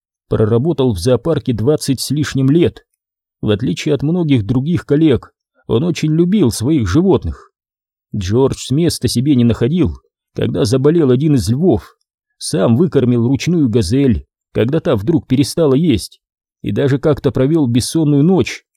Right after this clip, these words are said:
около умирающей змеи. Когда в птичник ворвались хулиганы и перебили тридцать его экзотических пернатых друзей, у Джорджа случился нервный срыв,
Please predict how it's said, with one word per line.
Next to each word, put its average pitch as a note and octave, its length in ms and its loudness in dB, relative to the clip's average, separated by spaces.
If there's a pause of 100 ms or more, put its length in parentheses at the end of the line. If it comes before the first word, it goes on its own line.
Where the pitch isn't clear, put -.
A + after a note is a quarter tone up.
(160)
около C#3 360 0
умирающей C#3 640 2
змеи. G2+ 560 0 (1400)
Когда A2 400 0
в - 120 -12
птичник - 580 -6 (300)
ворвались B2 540 0
хулиганы A2+ 640 0 (360)
и A#2 120 0
перебили C#3 500 2
тридцать B2+ 520 -2
его C#3 240 2
экзотических B2+ 720 -2
пернатых C3+ 480 0
друзей, B2 560 0 (680)
у G#2+ 140 -2
Джорджа B2 560 0
случился B2 640 -2
нервный C3+ 400 2
срыв, D#3 480 -2